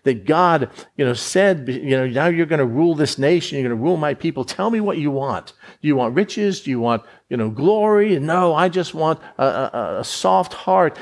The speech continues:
and the ability to hear your voice." And so God gave him that and blessed him immensely. He wrote the book of Proverbs, or most of it. He wrote the Song of Solomon. And, and by the time we get to Ecclesiastes, he's walked away from all of it, all of it.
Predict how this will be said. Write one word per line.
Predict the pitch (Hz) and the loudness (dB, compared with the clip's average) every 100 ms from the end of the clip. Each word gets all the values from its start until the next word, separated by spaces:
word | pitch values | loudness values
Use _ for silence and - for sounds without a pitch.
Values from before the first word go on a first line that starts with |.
| - | -4
and | 127 | 0
the | 127 | 0
ability | 110 180 180 170 | 2 0 0 0
to | 135 | -2
hear | 113 180 190 | -2 -2 0
your | 156 131 | 0 0
voice." | 117 190 185 - | 0 0 0 0
And | 135 | -6
so | - 113 | -4 -4
God | 120 165 160 110 | -2 0 0 0
gave | 147 180 175 | 2 2 0
him | 175 170 | -2 0
that | 170 165 - - - | 2 2 -2 -12 0
and | 127 117 107 | 2 2 -2
blessed | 113 165 180 - | 0 2 2 -2
him | 170 131 | -2 -2
immensely. | 117 147 175 - 143 | 0 0 0 0 0
He | 131 | 0
wrote | 113 120 170 170 | 0 2 2 0
the | 143 | -4
book | 143 143 | -4 -2
of | 104 - | -8 -4
Proverbs, | 147 147 156 160 165 113 | 0 0 0 0 -2 -2
or | 101 | -2
most | 95 123 151 - | 2 0 0 -6
of | 143 | -4
it. | 156 - - - | -4 -6 -16 -6
He | 120 | 0
wrote | 165 185 135 | 2 2 -2
the | |
Song | - - 135 151 | -4 0 2 2
of | 110 | -2
Solomon. | - - 143 160 170 160 170 160 | -6 0 2 4 2 2 2 2
And, | 131 - - | 0 -4 -4
and | - | 0
by | 127 139 | 2 0
the | 135 | 0
time | - 226 247 | 0 0 2
we | 214 | 2
get | 180 - | 0 0
to | 147 | -2
Ecclesiastes, | 139 - 147 117 120 131 202 185 139 120 | -2 0 0 0 0 0 2 0 -2 -2
he's | 131 107 | -4 -4
walked | 110 135 185 - | -2 0 -2 -2
away | 160 127 131 131 | -2 2 0 0
from | - 90 - | -6 -8 -4
all | 104 92 87 | -2 0 -2
of | 78 | -10
it, | - _ _ _ _ _ - | -18 _ _ _ _ _ 0
all | 120 104 | 0 0
of | 76 | -6
it. | - | -16